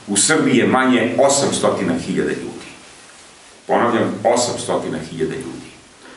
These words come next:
Drugi pokazatelj je još za-, još gori.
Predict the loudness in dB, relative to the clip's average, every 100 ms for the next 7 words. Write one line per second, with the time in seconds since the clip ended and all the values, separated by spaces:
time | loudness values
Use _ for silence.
0 | -20 -20 -18 -2 2 2 2 2 2 4
1 | 4 4 4 2 2 4 4 2 2 0
2 | 0 0 2 2 2